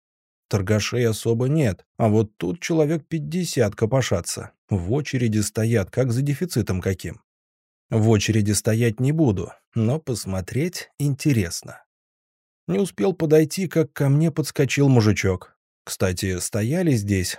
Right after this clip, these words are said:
в отличие от милиционеров у входа и встречных на улицах, бородатые типы. И девчонки тоже встречались, правда, без бороды. Но вообще, очевидные колхозники.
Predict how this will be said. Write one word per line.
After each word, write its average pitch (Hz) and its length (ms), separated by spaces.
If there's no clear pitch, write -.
в 113 80
отличие 143 560
от - 160
милиционеров 107 800
у 110 120
входа 120 580
и 127 120
встречных 101 640
на 120 120
улицах, 147 600
бородатые 123 720
типы. 95 420
И 139 160
девчонки 120 640
тоже 113 300
встречались, 95 760
правда, 131 360
без 123 160
бороды. 110 460
Но 165 320
вообще, 117 760
очевидные 160 600
колхозники. 120 840